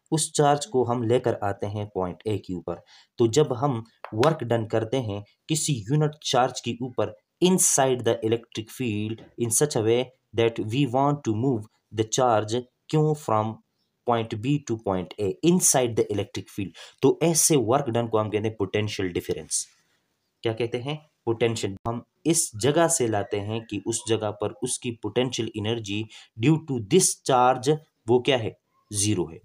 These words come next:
due to this charge field वो क्या है, ज़ीरो है। अब हम उसको इस चार्ज की फील्ड में लेकर आते हैं तो जो हम वर्क डन करेंगे उसको हम इलेक्ट्रिक पोटेंशियल कहेंगे गाइस, ठीक है। और पोटेंशियल डिफरेंस क्या होगा?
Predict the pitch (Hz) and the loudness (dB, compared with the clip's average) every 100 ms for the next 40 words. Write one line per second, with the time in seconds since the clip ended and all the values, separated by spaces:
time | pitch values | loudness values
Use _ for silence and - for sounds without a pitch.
0 | 101 95 156 165 139 131 98 160 - - | -10 0 0 0 -4 -6 0 0 0 2
1 | 135 135 135 - - _ - 143 127 113 | 4 4 2 -8 -20 _ -2 2 2 4
2 | 127 135 127 92 98 107 101 90 82 - | 2 2 0 -4 -2 0 0 -2 -8 -10
3 | - _ 151 151 147 165 160 170 - - | -20 _ 2 2 2 0 0 -2 -2 -2
4 | 123 139 - _ _ 170 - - - _ | -2 -2 -6 _ _ 0 2 -2 -8 _
5 | _ _ 160 160 175 - 147 120 - 185 | _ _ 6 6 4 -2 -6 -6 -2 0
6 | 208 170 139 113 131 131 123 104 101 - | 2 2 2 2 2 2 -2 0 -4 -4
7 | 120 101 101 - _ _ 175 190 147 120 | -6 -6 -10 -14 _ _ 4 6 6 2
8 | 127 127 123 117 113 117 117 110 98 95 | 0 0 0 0 -4 -2 0 0 0 -2
9 | 98 113 - 104 104 - 107 107 - 110 | -2 -6 -4 -6 -6 -6 -8 -6 -8 -8
10 | 98 95 95 - 87 85 82 85 85 87 | -6 -4 -4 -4 -6 -8 -10 -10 -6 -6
11 | - 165 165 - - - - 127 - 127 | -6 -8 -10 -14 -20 -14 -2 -2 0 0
12 | 160 165 156 143 101 180 185 170 170 175 | 0 0 0 0 2 4 4 2 0 0
13 | 160 131 113 117 | 0 0 0 0